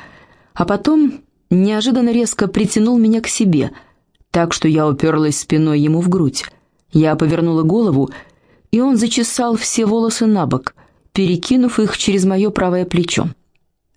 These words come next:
Он продолжал медленно расчёсывать прядь за прядью, и это было таким сказочным ощущением, что я закрыла глаза и уснула. Когда я проснулась,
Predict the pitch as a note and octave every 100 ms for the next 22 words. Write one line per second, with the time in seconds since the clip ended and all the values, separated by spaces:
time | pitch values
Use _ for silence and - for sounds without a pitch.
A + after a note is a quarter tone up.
0 | _ - _ _ _ _ E3 D#3+ D#3+ E3
1 | D#3+ D#3+ D3+ D#3+ D#3 D3+ E3 G#3 G#3 G#3
2 | G#3 - F#3 D#3+ F3 F#3 - E3+ D3+ C3+
3 | G3 G3 G#3+ D3 B2 A#2+ - _ _ _
4 | _ _ - E3+ G3 G3 E3+ A3+ G3+ F#3
5 | F3+ G#3 - - G#3+ G3+ F#3+ F#3 F3+ F#3
6 | - F3+ - B3 A#3+ F#3+ D3 D3 - -
7 | _ _ _ _ - - G3+ G3+ G3 -
8 | C#4+ G#3 C3+ C#3 C3 D3 G#3+ C4+ _ _
9 | _ _ _ _ A3+ C4+ - C#3 C#3 D3
10 | - _ _ _ _ _ _ _ _ -
11 | _ _ _ - D#3+ D#3+ E3 E3 E3+ G3+
12 | A3 F#3+ -